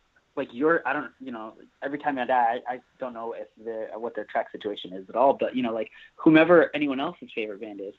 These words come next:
uh, it's, you'd be surprised that when you listen to them live, like, it sounds amazing, and there's a damn good reason why,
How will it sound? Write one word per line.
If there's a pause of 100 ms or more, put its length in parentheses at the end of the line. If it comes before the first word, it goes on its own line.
(400)
uh, (320)
it's, (540)
you'd
be
surprised
that
when
you
listen
to
them
live, (140)
like, (200)
it (120)
sounds
amazing, (140)
and
there's (440)
a (260)
damn
good
reason
why,